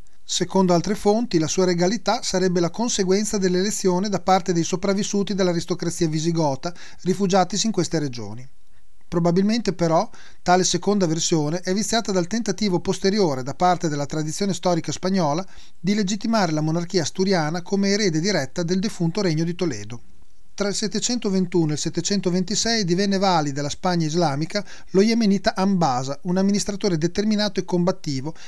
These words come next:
che già a partire dall'anno successivo alla sua nomina, nel settecentoventidue, organizzò una grande spedizione con lo scopo di ridurre all'obbedienza le popolazioni arroccate tra i monti delle Asturie. Inizialmente le forze islamiche ebbero qualche successo in campo aperto,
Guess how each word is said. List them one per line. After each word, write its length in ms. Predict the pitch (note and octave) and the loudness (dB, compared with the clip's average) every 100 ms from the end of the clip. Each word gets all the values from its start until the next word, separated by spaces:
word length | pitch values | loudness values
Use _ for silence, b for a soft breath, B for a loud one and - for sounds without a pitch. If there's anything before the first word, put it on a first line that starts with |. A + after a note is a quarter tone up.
| B | B
che 140 | - F3+ | -2 2
già 140 | B3+ | 4
a 40 | B3 | 4
partire 400 | G3 - A3 F3+ | 2 2 4 4
dall'anno 320 | D#3+ F#3 F3+ | 4 2 0
successivo 540 | - D#3 E3 - F3+ | -2 -2 -2 2 2
alla 100 | D3 | 2
sua 160 | C#3 G3 | 0 0
nomina, 420 | F#3+ D#3 F#3+ A#3 | 2 2 0 -2
nel 120 | F3 D#3 | -2 0
settecentoventidue, 1040 | E3+ E3 G3 G3 D#3+ D#3+ E3 G3 E3 F3 B B B | 0 0 0 0 0 0 -2 0 0 0 B B B
organizzò 440 | F#3+ G3 A#3+ A3+ A3 | 0 2 2 4 2
una 120 | G#3+ | 2
grande 280 | F#3+ A#3+ A#3+ | 2 2 0
spedizione 640 | - G3 A#3 - E3+ C#3+ | -2 -2 -2 0 2 2
con 160 | E3+ G#3+ | -2 -2
lo 60 | |
scopo 340 | A3+ - G#3+ G#3 | 0 2 2 2
di 160 | F3+ | 2
ridurre 360 | A3+ G3 F3+ F3+ | 2 4 4 6
all'obbedienza 600 | F3+ G3+ G3+ D#3+ C#3+ F3+ | 4 2 2 0 0 -2
le 100 | F#3+ | 0
popolazioni 540 | G#3 F#3+ G#3+ - G3 | 0 0 -2 0 0
arroccate 500 | G#3 G#3 - D3 C3+ | 0 -2 0 0 0
tra 120 | F3 F#3+ | 0 2
i 40 | |
monti 280 | F3 D#3+ F3 | 2 2 2
delle 140 | E3+ | 2
Asturie. 500 | E3 - A2 A2 B2 b b b b b b - | 0 -4 -8 -10 -10 b b b b b b -4
Inizialmente 640 | F3+ F#3 F3+ A3+ G#3+ A#3 G#3 | 2 2 2 0 2 0 0
le 80 | F3 | 2
forze 300 | F3 E3 G#3+ | 0 0 -2
islamiche 480 | G3 F#3 G3+ G#3+ | 0 0 0 -2
ebbero 300 | G3 F#3 G3+ | -2 2 2
qualche 280 | F#3+ F#3 G3 | 2 0 0
successo 420 | F#3 F#3 F#3+ F3 | -4 -2 -2 0
in 40 | F#3 | -2
campo 300 | E3+ D#3 F#3 | -2 0 0
aperto, 480 | F3+ E3+ B2+ C3+ | 2 0 0 -8